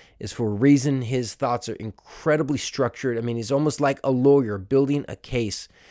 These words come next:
step by step. So in today's world, if I wanna highlight something, a piece of text, I can, you know, make the font bigger, or I can make it bold, or I can underline it, or I can italicize it. There's a lot of different things I can do.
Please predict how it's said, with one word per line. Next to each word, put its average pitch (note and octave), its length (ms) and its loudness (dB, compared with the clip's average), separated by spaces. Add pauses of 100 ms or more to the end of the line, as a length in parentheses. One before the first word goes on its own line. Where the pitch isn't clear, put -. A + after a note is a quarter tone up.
(200)
step - 540 0
by B2+ 160 -2
step. - 440 -8 (640)
So C3+ 400 6
in C3+ 320 2 (100)
today's C#3 600 4
world, B2 480 4
if A2+ 140 -4
I C#3 40 0
wanna B2 260 -2
highlight C3 580 0
something, G#2 340 -4
a G2 60 -6
piece A2+ 240 -6
of G2 120 -10
text, A#2 380 -2
I G2+ 140 -4
can, G#2 320 -6
you G#2 120 -8
know, F#2+ 120 -4
make G2+ 260 -8
the G#2+ 100 -8
font A#2+ 320 -4
bigger, A2+ 320 2
or - 180 -8
I G2 80 -6
can A2 200 -8
make A2+ 180 -6
it A#2 160 -8
bold, A2+ 400 2
or G2+ 140 -2
I G2+ 60 -4
can G#2+ 240 -8
underline A2+ 480 -2
it, F#2 100 -12
or F#2 80 -8
I G2+ 80 -6
can A2+ 140 -8
italicize A2+ 720 -4
it. F#2+ 80 -14
There's A#2 180 -4
a A#2+ 40 -4
lot B2+ 300 -2
of D#3 80 -4
different C3+ 320 -8
things A#2+ 240 -6
I G#2+ 100 -4
can G#2 200 -8
do. F#2 260 -8